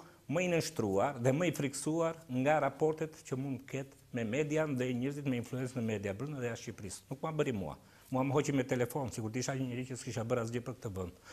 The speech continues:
Dhe ka futur, ti përmend Ridvanin. Am gjë një vend tjetër në botë,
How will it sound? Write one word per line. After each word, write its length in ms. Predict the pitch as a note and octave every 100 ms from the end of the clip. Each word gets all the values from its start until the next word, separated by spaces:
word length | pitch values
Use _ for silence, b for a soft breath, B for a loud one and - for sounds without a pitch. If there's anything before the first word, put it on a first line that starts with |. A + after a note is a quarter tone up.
| B -
Dhe 80 | B2
ka 120 | B2+
futur, 260 | - D3+ D3
ti 180 | F#3 F3
përmend 420 | E3 E3+ F3 E3+
Ridvanin. 400 | F3 E3 C#3+ F#2 - - - _ B B B B
Am 140 | A#2 A#2+
gjë 120 | E3+
një 100 | A3 G3+
vend 140 | G#3+
tjetër 200 | A3+ G3+
në 120 | G3 F3
botë, 300 | F3 E3